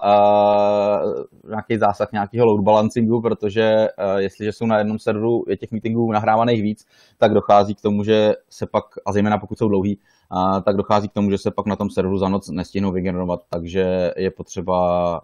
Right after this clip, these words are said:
eh, i tady mít, eh, nějaký load balancing. A,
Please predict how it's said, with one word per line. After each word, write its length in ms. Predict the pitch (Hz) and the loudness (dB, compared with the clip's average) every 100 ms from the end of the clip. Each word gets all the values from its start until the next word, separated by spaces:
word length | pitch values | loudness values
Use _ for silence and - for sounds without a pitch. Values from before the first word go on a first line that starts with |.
| - | -12
eh, 400 | 85 82 82 85 | -10 -8 -8 -10
i 80 | 110 | -8
tady 240 | - 92 196 | -4 0 0
mít, 260 | 196 - | -2 -4
eh, 420 | 92 92 90 87 | -6 -4 -4 -4
nějaký 540 | 95 92 - 87 87 87 | -6 -8 -6 -4 -2 -4
load 220 | 87 82 | -6 -4
balancing. 500 | 87 82 85 78 78 _ _ _ _ 123 - | -6 -6 -12 _ _ _ _ _ _ -18 -2
A, 300 | 92 95 92 | 2 4 4